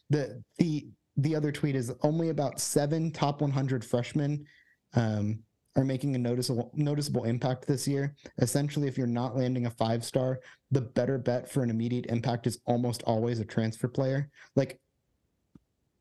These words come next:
to read somebody say that, like, based with, like, numbers and look back at how atrocious Chris Holtmann's transfers have been, like,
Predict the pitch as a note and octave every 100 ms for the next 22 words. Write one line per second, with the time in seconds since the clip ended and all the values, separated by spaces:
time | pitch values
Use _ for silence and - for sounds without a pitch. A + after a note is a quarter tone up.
0 | - D#3 F3+ G#3 C#3+ E3 F#3+ E3+ - E3+
1 | F3+ D3+ B2 - B2 C3+ D3 - A#2+ A#2
2 | C3+ C#3 - C3+ A#2+ G#2 G#2 A2 B2 C#3+
3 | D#3 - - _ _ _ _ - C3 A2+
4 | G#2+ C3 B2 C#3+ C3+ A#2 A2+ D3+ B2 -
5 | - B2+ C3 C3 C3 - - A#2 B2 D#3
6 | D3 - - - - C3 - C3 B2+ A#2
7 | - A2 A2 A#2+ A#2 G2+ G2+ G#2+ B2+ D3
8 | - - _ C#3 B2+